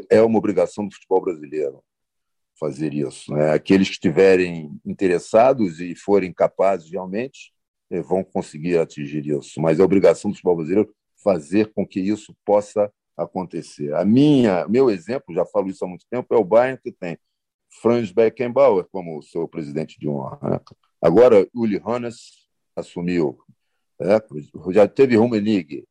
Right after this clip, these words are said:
o Oliver Kahn, eh, Matthias Sammer envolvido no seu dia a dia do futebol. Então, eu acho que é fundamental.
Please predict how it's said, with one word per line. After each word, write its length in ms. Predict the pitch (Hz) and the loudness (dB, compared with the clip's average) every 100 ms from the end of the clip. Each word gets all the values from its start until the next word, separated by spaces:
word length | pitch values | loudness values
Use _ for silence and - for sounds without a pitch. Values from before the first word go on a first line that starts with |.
| _ - | _ -4
o 340 | 87 87 - - | -2 -2 -4 2
Oliver 420 | 120 123 107 - | 4 6 4 2
Kahn, 220 | 117 98 - _ _ _ _ _ _ | 0 -2 -4 _ _ _ _ _ _
eh, 160 | 85 85 | -14 -10
Matthias 500 | 85 110 - 139 110 | -2 -2 -2 -2 -2
Sammer 500 | - 123 110 87 76 - | 0 -2 0 -4 -8 -8
envolvido 640 | 104 90 90 92 101 92 | -6 -2 0 0 -2 -4
no 120 | 85 85 | -8 -8
seu 360 | - 95 85 | -2 -2 -2
dia 240 | 80 92 80 | -2 -2 -2
a 20 | |
dia 340 | 85 87 78 | -2 -4 -4
do 140 | 71 73 | -6 -18
futebol. 580 | - 78 80 76 71 _ _ _ _ - | -18 -2 2 2 0 _ _ _ _ -8
Então, 540 | 98 - 135 - - - - - | -6 0 2 2 0 -8 -18 -2
eu 200 | 98 110 | 4 6
acho 240 | 139 - - | 4 0 -4
que 140 | 131 | -2
é 60 | 139 | -2
fundamental. 840 | - 135 131 101 - 113 107 | -4 -6 -6 -6 0 2 2